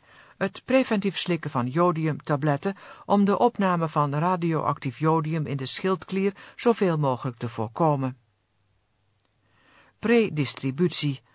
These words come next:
Het uitdelen van jodiumtabletten aan vooraf bepaalde doelgroepen zonder dat er een acute dreiging is van een kernongeval.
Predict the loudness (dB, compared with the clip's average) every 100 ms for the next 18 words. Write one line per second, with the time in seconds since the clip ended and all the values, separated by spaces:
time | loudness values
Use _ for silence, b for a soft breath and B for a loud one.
0 | b b -8 2 4 4 2 2 0 -2
1 | -2 2 2 2 -2 -2 -2 0 0 0
2 | -6 0 0 0 -2 0 2 0 -4 -4
3 | -2 -2 -4 0 0 0 -2 0 -4 -6
4 | B B 0 2 2 2 0 0 -6 -4
5 | -4 -4 -2 0 2 0 0 -2 -2 -2
6 | -2 -4 b _ -6 -4 -4 -2 -2 -2
7 | -4 -4 -2 0 0